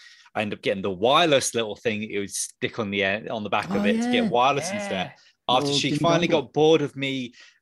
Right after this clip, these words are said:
Speaker 1: like, ha-, buying a, a, a cable that was far too long, the Ethernet cable, to get into it. So, like, twenty meters, it racked up outside my room, <laughs> and just as I was like,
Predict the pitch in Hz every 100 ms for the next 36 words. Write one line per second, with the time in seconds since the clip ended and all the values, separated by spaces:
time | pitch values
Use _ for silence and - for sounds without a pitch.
0 | - 127 120 135 165 - 160 - 160 151
1 | 156 165 165 139 220 - 156 - 135 127
2 | 123 127 131 123 _ _ - - 156 143
3 | 139 135 120 - - 262 220 - 135 110
4 | 101 90 107 - - 135 - 110 - 95
5 | 98 - - 101 - 95 - 110 107 -
6 | _ - - 156 147 151 156 104 110 107
7 | 123 117 - 101 120 113 127 107 107 98
8 | 117 85 87 - - - - - 190 -
9 | 220 - - - - 262 - 190 175 165
10 | 165